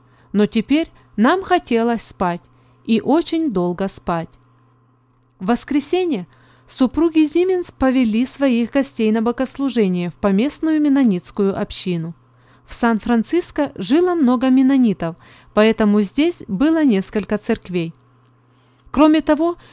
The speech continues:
меннониты населяли среднюю часть Калифорнии, где с успехом выращивали фрукты, овощи и зерновые. Ридли, небольшой меннонитский городок вблизи Сан-Франциско,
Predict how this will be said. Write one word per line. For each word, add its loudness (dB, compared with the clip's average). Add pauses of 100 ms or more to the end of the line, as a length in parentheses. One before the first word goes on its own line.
(140)
меннониты 4
населяли 2
среднюю 2
часть -2
Калифорнии, -2 (960)
где 0
с -8
успехом -2
выращивали 0
фрукты, -2 (100)
овощи 0
и 0
зерновые. -2 (1300)
Ридли, 2
небольшой 2
меннонитский 2
городок 0
вблизи 0
Сан-Франциско, -4